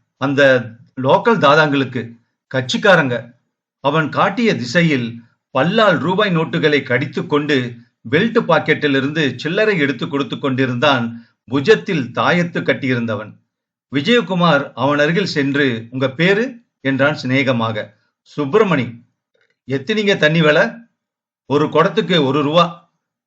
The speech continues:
கடலூர், தஞ்சாவூர், திருநெல்வேலி எல்லா இடத்துல இருந்தும் லாரிங்க வந்திருக்குதுங்க சார்," என்றார் சாலமன். "இப்ப மெட்ராஸ்ல பணம் பண்ணணும்னா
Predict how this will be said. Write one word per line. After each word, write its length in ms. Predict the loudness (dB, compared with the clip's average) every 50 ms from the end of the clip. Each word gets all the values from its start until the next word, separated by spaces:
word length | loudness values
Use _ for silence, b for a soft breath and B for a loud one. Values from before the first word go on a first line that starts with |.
| _ _
கடலூர், 520 | -4 0 2 2 4 4 4 2 2 2
தஞ்சாவூர், 640 | 0 -2 0 0 2 4 4 4 4 2 0 -2
திருநெல்வேலி 720 | -2 -2 -2 0 0 0 2 2 2 0 0 0 -2 -4 -4
எல்லா 260 | -4 -2 0 2 2
இடத்துல 340 | 4 4 2 0 0 -2 -2
இருந்தும் 560 | -2 -2 -2 0 2 2 2 2 0 -4 -8 b b b b b b _ -8
லாரிங்க 560 | -2 0 2 4 4 2 2 0 0 0 2
வந்திருக்குதுங்க 580 | 2 0 0 0 -2 -2 0 -2 0 0 0 0
சார்," 480 | 0 0 0 0 -2 -4 -6 -14 _ _ _
என்றார் 420 | -4 -4 -2 0 2 2 2 2 0 -2
சாலமன். 480 | -2 -2 0 -2 -2 -4 -8 -12 -14 _ _ _ _ _ _ _ _ _ _
"இப்ப 260 | -10 -8 -4 -2 -2
மெட்ராஸ்ல 840 | 0 0 -2 0 2 4 4 4 4 4 4 4 4 4 2 -2 -2
பணம் 320 | -2 0 2 0 0 0
பண்ணணும்னா 720 | -2 -2 -2 0 -2 -2 -2 0 0 0 0 0 -2 -6